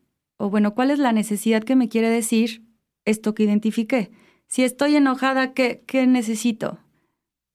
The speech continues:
Necesito, percibo una sensación de injusticia, entonces me gustaría hablarlo con alguien,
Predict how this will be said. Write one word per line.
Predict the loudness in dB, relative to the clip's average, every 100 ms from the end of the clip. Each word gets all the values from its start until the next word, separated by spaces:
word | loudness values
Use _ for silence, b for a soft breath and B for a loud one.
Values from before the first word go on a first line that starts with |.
| _ -10
Necesito, | -2 -2 -2 -2 -2 0 0 0 -2 B B _ _
percibo | -2 0 0 2 2
una | 2 2
sensación | 2 0 0 0 0
de | 2
injusticia, | 0 -2 -2 0 2 2
entonces | 0 -2 -6
me | 0 0 2
gustaría | -2 0 0
hablarlo | 2 4 4 2 0
con | 2 2
alguien, | 2 2 4 2